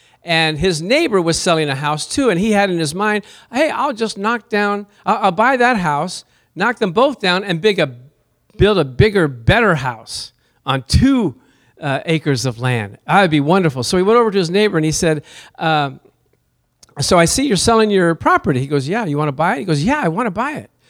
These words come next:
You can take the sign down now. I'll, I'll, I'll take it now." And he said, "Well, there's a lady coming at two thirty today, and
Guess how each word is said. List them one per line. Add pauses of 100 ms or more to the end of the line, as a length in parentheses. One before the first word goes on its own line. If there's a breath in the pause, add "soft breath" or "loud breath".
(180 soft breath)
You
can
take
the
sign
down
now.
I'll,
I'll,
I'll
take
it
now." (580)
And
he
said,
"Well,
there's
a
lady
coming
at
two
thirty (240 soft breath)
today,
and